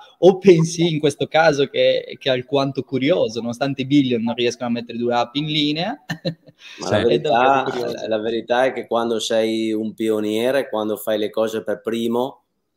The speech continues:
Speaker 2: e sei in punta, eh, sulla nave, e sei tu che decidi dove andare, eh,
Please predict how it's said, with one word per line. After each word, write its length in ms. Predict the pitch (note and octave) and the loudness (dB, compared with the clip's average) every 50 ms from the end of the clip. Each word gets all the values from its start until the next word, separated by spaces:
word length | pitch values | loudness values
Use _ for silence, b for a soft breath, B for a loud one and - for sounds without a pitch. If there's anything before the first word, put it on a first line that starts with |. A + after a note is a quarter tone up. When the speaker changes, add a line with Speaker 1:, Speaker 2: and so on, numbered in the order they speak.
| _ _ _ _ _ _ | _ _ _ _ _ _
Speaker 2:
e 880 | - G2 G2+ G2+ G#2 G2+ G2+ G2+ G2+ G2+ G2 G2 G2 G#2+ G#2 G2+ G#2 G2 | -6 -4 -2 0 0 0 0 0 0 0 -2 -2 -2 -4 -4 -4 -4 -4
sei 340 | - - A2+ A2 A2 A2+ A2+ | -4 -4 -2 0 0 0 -2
in 180 | A2+ G#2+ F#2 - | -4 -4 -6 -6
punta, 1040 | - B2 B2 B2 A#2+ A2+ - A2+ G#2 G2+ G2 G2 G#2 G#2 G2 G2+ G2 F#2+ - - | -4 -2 0 0 -2 -2 -2 -2 -2 0 -2 -2 -2 -4 -4 -4 -6 -8 -10 -10
eh, 260 | - G#2+ G#2 G2+ G#2 F#2+ | -10 -8 -6 -6 -8 -8
sulla 300 | - - A2+ G#2+ A2 A2 | -8 -8 -4 -4 -2 -2
nave, 1000 | A2 A2 A#2 A2+ A2+ A#2 A#2 A#2+ B2+ C#3 C#3 C3 A#2+ G#2+ G2+ G2+ G2 G2 G2 G2 | 0 0 -2 0 -2 -2 2 2 4 4 4 4 2 2 0 0 0 0 0 -2
e 40 | |
sei 220 | F#2 - D3+ C#3+ - | -2 -2 -2 -4 -2
tu 160 | - B2 A2 | -4 -6 -4
che 100 | - A#2 | -4 -4
decidi 380 | G#2 G#2+ G#2 - - A#2 A#2 A2 | -4 -4 -6 -6 -6 -6 -6 -4
dove 200 | A2+ A#2 A#2 A#2 | -2 0 0 0
andare, 840 | A#2 A2 G#2+ G#2+ A2 A2 A2+ A#2 C3+ D3 C#3 A#2 G#2+ G#2+ G2+ G2 | -2 -2 -2 0 2 2 2 2 2 2 2 2 0 -2 -4 -6
eh, 340 | G2 G2 F#2+ F#2 F#2 F2 - | -6 -8 -8 -8 -10 -14 -18